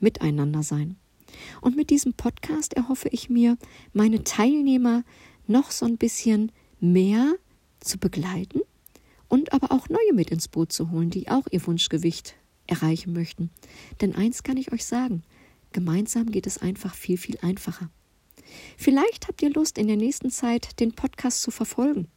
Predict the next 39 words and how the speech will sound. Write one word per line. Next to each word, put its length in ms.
möchtet 420
auch 320
Tipps, 500
Tricks, 460
Rezepte 560
oder 260
auch 160
mal 140
was 200
zum 120
Lachen 340
haben. 260
Ich 220
würde 200
mich 240
auf 100
jeden 220
Fall 180
freuen. 360
Ich 140
kann 180
euch 180
sagen, 440
diese 280
Aufnahme 540
war 120
für 140
mich 240
sehr 240
aufregend 540
und 220
ich 100
freue 380
mich, 300
wenn 120
das 200
Ganze 340
mir 280
auch 220